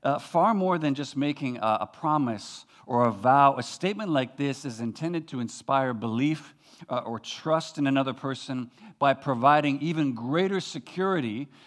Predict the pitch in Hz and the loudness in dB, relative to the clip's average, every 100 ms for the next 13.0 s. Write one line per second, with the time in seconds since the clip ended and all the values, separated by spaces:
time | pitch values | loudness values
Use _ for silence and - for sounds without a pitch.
0 | - 147 135 139 143 135 127 135 131 139 | -6 -2 -2 0 0 0 0 0 0 0
1 | 107 90 - _ _ _ 143 139 151 139 | -2 -8 -18 _ _ _ -6 -2 0 0
2 | - - 160 143 156 - 151 139 180 185 | -4 -4 -4 -2 -4 -4 -6 -2 0 0
3 | - 165 147 - - 190 196 - 117 113 | 0 -2 -2 -8 -8 -6 -6 -6 -2 -2
4 | 120 _ - - 131 127 135 165 190 185 | -4 _ -20 -8 -4 0 2 4 2 2
5 | 160 143 135 - 185 214 - 190 147 120 | 0 -2 -10 -4 0 0 -4 -6 -4 -4
6 | - 98 - - _ _ _ 135 - 147 | -6 -16 -18 -20 _ _ _ -10 -2 0
7 | 143 139 131 127 120 131 120 107 143 175 | 2 2 2 2 0 -2 -2 -2 0 0
8 | 123 98 - - - - 165 170 160 - | -2 -8 -20 -20 -18 -6 0 0 -2 -6
9 | - - 175 139 123 135 151 160 151 143 | -20 -10 -4 -2 2 2 6 6 6 6
10 | 151 147 151 160 165 139 - - 127 120 | 2 2 0 0 2 0 -4 -6 -4 -2
11 | 120 117 117 117 120 117 117 - 156 160 | -2 0 0 -2 -4 -6 -6 -6 -4 -2
12 | 156 - 117 120 117 110 110 98 - | -4 -6 -4 -2 -2 -2 -4 -6 -14